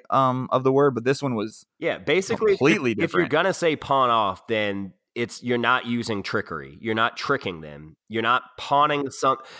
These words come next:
Speaker 2: like, if you're saying you pawned off, like, a job on them, you shouldn't say pawn off. You should say palm off, because you're implying that you gave them something that they didn't want.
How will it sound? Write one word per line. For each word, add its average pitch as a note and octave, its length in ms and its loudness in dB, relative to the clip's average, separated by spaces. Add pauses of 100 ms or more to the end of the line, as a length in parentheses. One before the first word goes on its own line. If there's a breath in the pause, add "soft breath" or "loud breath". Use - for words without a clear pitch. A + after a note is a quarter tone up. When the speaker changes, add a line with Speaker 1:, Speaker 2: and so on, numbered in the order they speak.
(120)
Speaker 2:
like, D#3 220 0
if D3 100 -2
you're D#3 100 2
saying D#3+ 460 2
you A#2+ 120 0
pawned B2+ 460 0
off, G#2+ 540 0
like, A2 180 -2
a G#2 80 -2
job G2 380 2
on C#3 160 2
them, D3+ 280 0
you A2+ 120 -2
shouldn't C3 320 0
say A2 200 0
pawn F#2 300 -2
off. D2 240 -10
You G2+ 60 -8
should F#2+ 180 -6
say G2+ 160 -4
palm G#2 400 -2
off, - 380 -16 (320)
because G#2+ 200 -4
you're A#2 100 2
implying A2+ 520 2
that G#2 140 -2
you G#2+ 160 -6
gave G#2+ 300 -2
them G#2+ 160 -2
something G2 560 -2 (100)
that F#2+ 260 -4
they F#2+ 120 -4
didn't G2 360 -6
want. E2+ 380 -10